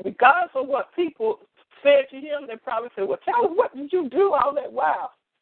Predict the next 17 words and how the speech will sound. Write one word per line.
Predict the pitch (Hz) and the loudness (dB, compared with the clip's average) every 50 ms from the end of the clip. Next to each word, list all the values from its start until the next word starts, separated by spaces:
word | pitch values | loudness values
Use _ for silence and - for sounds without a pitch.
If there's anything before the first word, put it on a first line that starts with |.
| _ - | _ -4
You | 254 | -2
know, | 285 285 269 262 - - | -2 0 0 -2 -2 0
tell | 285 392 427 370 254 | -2 -2 -2 -2 -8
us, | 262 _ - | -10 _ -6
tell | 403 392 370 294 | -6 -4 -4 -4
us." | 277 - _ _ _ _ _ _ _ _ - | -8 -10 _ _ _ _ _ _ _ _ 0
You | 247 277 277 | 2 4 4
know, | 277 254 240 254 214 - - - | 4 4 2 2 0 -2 -4 -4
and | - 226 285 285 | -2 0 0 0
he | 285 392 453 480 | 0 -2 -2 -4
was, | 370 339 311 330 | -4 -8 -8 -8
he | 453 480 - | -8 -8 -4
just | - 262 269 - - | -4 -4 -4 -4 -8
was | 247 233 - | -10 -8 -6
not | 240 226 214 | -6 -6 -6
ashamed | 226 - - - 370 403 370 - | -6 -8 -8 -6 -4 -4 -4 -4
because | 214 202 - 220 190 | -4 -2 0 0 0